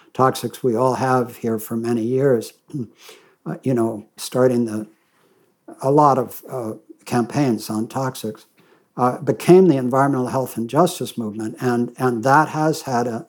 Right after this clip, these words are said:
a, a really a substantial impact. But while we win many, uh, individual victories, we're clearly losing the war,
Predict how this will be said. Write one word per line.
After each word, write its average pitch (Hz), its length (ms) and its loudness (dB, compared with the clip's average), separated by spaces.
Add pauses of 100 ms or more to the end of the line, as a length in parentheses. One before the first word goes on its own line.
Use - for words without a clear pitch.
a, 139 220 -12 (100)
a 127 160 -12
really 139 320 4
a 107 60 0
substantial 127 680 -6
impact. 156 500 -2 (800)
But 143 200 2
while 156 260 6
we 143 300 4 (120)
win 175 340 8
many, 151 520 4 (340)
uh, 113 280 -4 (240)
individual 143 540 4
victories, 147 460 0
we're 147 100 2
clearly 170 380 6
losing 127 500 2
the 104 80 -4
war, 113 400 -2